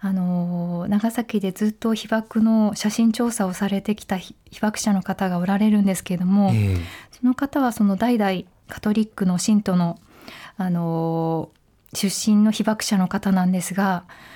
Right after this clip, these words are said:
Speaker 1: あの、インタビュー、聞き取りの時に教えてくださったのが、浦上の人々は、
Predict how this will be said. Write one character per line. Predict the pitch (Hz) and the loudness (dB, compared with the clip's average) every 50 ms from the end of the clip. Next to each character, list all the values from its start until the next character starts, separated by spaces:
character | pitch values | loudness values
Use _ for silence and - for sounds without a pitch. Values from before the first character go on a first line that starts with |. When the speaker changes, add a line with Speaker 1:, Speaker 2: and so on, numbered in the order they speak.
| - - - - - - | -20 -20 -20 -14 -6 -2
Speaker 1:
あ | 202 185 | -2 0
の、 | 185 180 170 170 170 175 170 - _ - | 0 0 0 0 0 -2 -4 -6 _ 0
イ | 226 294 | 2 2
ン | 294 247 | 2 2
タ | - 214 196 | 2 0 -2
ビ | 196 185 | 0 -2
ュ | 180 | -4
ー、 | |
聞 | 180 | -4
き | - - - 226 220 | -6 -4 -4 -4 -2
取 | 233 226 233 | 0 2 2
り | 240 | 2
の | 240 240 | 2 2
時 | - 247 - 226 | 0 -2 0 2
に | 190 175 | 2 2
教 | 175 - - - 196 | 2 2 0 -2 -2
え | 190 | -2
て | - 208 | -2 -4
く | - 202 | -2 -2
だ | 208 208 | -2 -2
さ | - - 214 | 0 -2 -4
っ | 214 | -2
た | - - 190 | -2 0 0
の | 175 175 170 | 2 2 2
が、 | 170 180 180 175 170 170 - _ _ _ _ _ - | 2 2 0 0 0 -2 -6 _ _ _ _ _ -2
浦 | 202 214 240 | 0 0 0
上 | 262 - 302 302 302 294 | -2 -2 0 2 2 4
の | 311 311 | 2 2
人 | 311 - - 320 311 | 0 -2 -2 -2 -2
々 | 226 220 - 175 165 175 185 | -2 -4 -4 -6 -4 -2 -2
は、 | 190 190 185 170 - | 0 0 -2 -2 -4